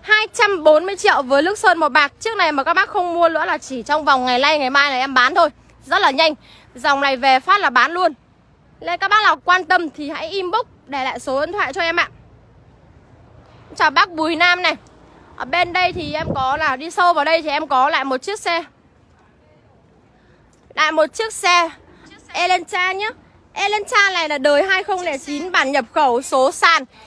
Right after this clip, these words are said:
Em đang bán là K mười. Có K mười, có cả A K, A F C luôn anh Hoàng Long ơi. Em có cho mình một chiếc xe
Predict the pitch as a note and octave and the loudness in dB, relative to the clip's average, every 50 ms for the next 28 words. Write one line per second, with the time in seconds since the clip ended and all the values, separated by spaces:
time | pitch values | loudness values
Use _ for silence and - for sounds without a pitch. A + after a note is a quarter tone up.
0 | - - _ - - C#4+ F#4 F#4+ F#4+ F4+ F#4 F#4 F#4+ F#4 D#4+ D4 D#4 C#4+ D4 E4+ | -20 -20 _ -6 -2 0 0 0 2 2 2 2 2 2 2 2 2 2 2 0
1 | F#4 F4+ D#4+ C4+ B3 G3+ _ _ _ _ _ _ _ _ _ _ _ _ _ _ | 0 0 0 0 -2 -10 _ _ _ _ _ _ _ _ _ _ _ _ _ _
2 | _ _ _ _ _ - - D4 D#4 D#4+ C#4 C#4 C4+ C#4 A#3+ A#3+ G3+ - - - | _ _ _ _ _ -2 0 0 0 0 0 -2 -2 -4 -6 -10 -12 -14 -18 -20
3 | F4+ G#4 A4 A4 A4 G4 F4+ D4 - - - B3+ C#4 - - D4+ D#4 D#4 D4 C#4+ | -18 -18 -16 -16 -18 -18 -20 -20 -14 -8 -6 -6 -6 -4 -2 -2 -2 0 0 0
4 | C#4+ C4 B3 - - - - - - - - B3 C4+ - C4+ - - D4 E4+ D#4+ | 0 0 0 -2 -2 -4 -10 -14 -14 -12 -10 -10 -4 -2 -2 0 2 0 0 0
5 | - - E4 D#4+ D#4+ D#4 D4 - - D#4 E4 C#4+ E4 G4 F4+ - F4+ D#4+ D#4+ E4 | 2 2 2 4 2 0 -2 0 2 2 2 2 0 -4 -4 -2 0 2 2 2
6 | E4+ G#4 F#4 - F4+ D4+ - C4 B3+ C4+ C#4+ D4+ D#4 D#4 D#4+ F4 E4+ C#4+ _ - | 0 0 -2 -2 -4 -2 -2 -2 -2 -2 -2 0 0 0 0 -2 -4 -10 _ -18
7 | - - - - - - _ - - - - - F4+ F#4+ F#4 E4+ - D#4 C#4+ C#4+ | -20 -20 -20 -20 -20 -20 _ -20 -20 -16 -10 -8 -6 -6 -8 -6 -4 0 0 0
8 | D#4 D#4 G4 F#4 F4 E4 D#4+ D#4 D4+ D4+ C#4+ C#4 C#4 - G#4 A4+ A#4+ - - G4+ | 0 0 -4 -4 0 -2 -2 0 0 0 -2 -2 -2 -2 -4 -4 -4 -2 0 2
9 | F#4 F#4 F4+ | 2 2 2